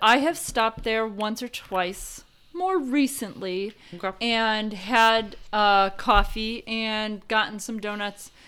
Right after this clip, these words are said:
Speaker 2: Mm-hmm.
Speaker 1: because it's on the way to a vendor of ours
Speaker 2: Oh,
Speaker 1: for
Speaker 2: sure.
Speaker 1: work. And so I can stop,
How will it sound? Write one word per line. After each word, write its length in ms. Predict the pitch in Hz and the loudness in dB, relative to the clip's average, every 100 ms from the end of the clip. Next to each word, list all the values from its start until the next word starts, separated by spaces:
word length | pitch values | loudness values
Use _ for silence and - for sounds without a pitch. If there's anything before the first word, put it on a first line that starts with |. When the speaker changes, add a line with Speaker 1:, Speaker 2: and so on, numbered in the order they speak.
| - | -8
Speaker 2:
Mm-hmm. 140 | 196 | -2
Speaker 1:
because 300 | 302 254 285 | -2 0 0
it's 160 | 226 - | -2 -2
on 300 | 254 254 254 | 4 4 4
the 80 | 240 | 0
way 540 | 226 226 220 214 214 | 0 0 2 2 0
to 420 | 208 - 233 220 190 | -4 -6 -6 -6 -4
a 80 | 202 | 0
vendor 500 | 196 220 185 - - - | 2 2 -2 -8 -6 -6
of 120 | 175 | -4
ours 160 | - 381 | -2 -2
Speaker 2:
Oh, 40 | 214 | -2
Speaker 1:
for 140 | 208 | 0
Speaker 2:
sure. 120 | 196 | 4
Speaker 1:
work. 300 | 214 165 - - - - _ | 4 2 -4 -20 -20 -20 _
And 220 | 233 233 | -2 -2
so 320 | - 269 254 | 2 6 8
I 100 | 247 | 6
can 200 | 247 254 | 4 0
stop, 580 | - 262 240 226 - | 2 6 6 6 0